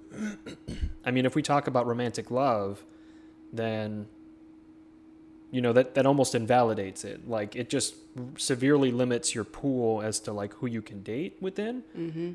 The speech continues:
Speaker 1: And so then, is there such a thing as soulmate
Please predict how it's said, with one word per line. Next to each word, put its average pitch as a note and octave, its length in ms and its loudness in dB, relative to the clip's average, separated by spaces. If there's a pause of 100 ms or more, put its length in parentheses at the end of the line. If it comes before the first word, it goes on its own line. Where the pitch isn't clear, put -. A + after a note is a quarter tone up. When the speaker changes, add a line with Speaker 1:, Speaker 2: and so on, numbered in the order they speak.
(120)
Speaker 1:
And C3 160 0
so C3+ 160 4
then, A#2+ 320 2
is C3+ 300 2
there B2+ 160 2
such B2+ 240 -4
a A#2+ 40 -4
thing A#2+ 400 0
as A2+ 420 -2
soulmate A2 640 0